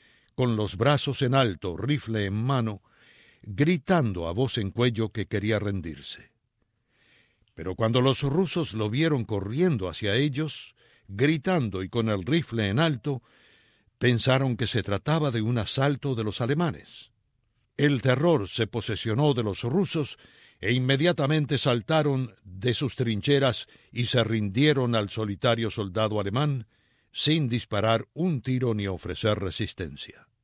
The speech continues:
Repentinamente el temor del alemán se convirtió en valentía, bravura y júbilo. Otros soldados alemanes que habían visto atemorizados todo el desenlace,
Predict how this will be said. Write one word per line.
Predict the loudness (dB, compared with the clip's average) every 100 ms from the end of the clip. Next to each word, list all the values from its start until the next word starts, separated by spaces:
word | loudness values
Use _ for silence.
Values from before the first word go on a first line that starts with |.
| _ _ _ _ _ _ _ _ _
Repentinamente | 4 4 6 4 2 0 2 2 2 2
el | 2 0
temor | 0 2 2
del | 2 2
alemán | 2 0 0
se | 0 -2
convirtió | -2 -4 -4 -2 0
en | 0
valentía, | 0 -2 -4 -4 -2 0 -2 -4 _
bravura | -10 -2 0 2 2 2 2 -2 _ _ -6
y | -4
júbilo. | 0 -2 -2 -20 -20 _ _ _ _ _ _ _ _ _
Otros | 0 2 2 0
soldados | 0 0 2 2 2
alemanes | 0 2 2 2 0 -2
que | -2
habían | -2 0 0 0
visto | -2 -2 0
atemorizados | 0 0 -2 -2 -2 0 0 -2 -8 -16 -20 _ _
todo | -2 0 0
el | 0
desenlace, | -2 -2 -2 0 0 -2 -6 -10